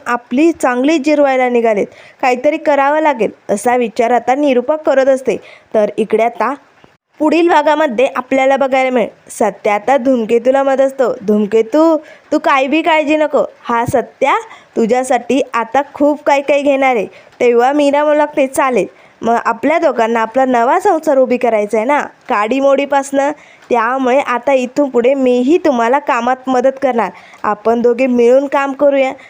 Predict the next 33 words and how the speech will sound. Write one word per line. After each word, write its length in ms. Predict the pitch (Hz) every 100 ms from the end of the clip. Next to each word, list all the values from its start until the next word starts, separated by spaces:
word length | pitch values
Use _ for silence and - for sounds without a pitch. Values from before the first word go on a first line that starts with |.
| _
म्हणजे 300 | 233 233 233
आपला 420 | 285 262 - 262 294
संसार 400 | 277 254 294 285
लवकरात 520 | 262 240 262 311 349
लवकर 340 | 339 294 285 277
उभा 240 | 254 247
राहील." 180 | 220 - - - _
तेव्हा 280 | 226 220 240
सत्या 320 | 262 269 294
म्हणू 120 | 294 311
लागतो, 220 | 339 381
"ठीक 260 | 381 392 302
आहे, 100 | 285 311
चालेल 340 | 269 285 294
धूमकेतू." 540 | 311 269 262 262 190 185 - - -
आता 280 | 214 214
मात्र 300 | 214 220 233
सत्या 500 | 269 330 254 - 262
आणि 160 | 277 294
मीराने 440 | 294 247 247 285
जोमाने 540 | 233 240 247 262 302 330
काम 260 | 302 269
करायचं 360 | 262 247 240 359
ठरवलेलं 560 | 370 392 320 294 285 254
असतं. 260 | 254 208 - - - -
तर 100 | 208 -
इथे 240 | 220 -
आता 360 | 220 226 220 262 - - - -
मी 140 | 240
निरूपा 580 | 240 254 254 285 262 285 330 _ _ - _ _ _
टेबलवरती 540 | 294 269 277 294 294 320
बसलेली 440 | 302 294 302 311
असते. 360 | 311 302 294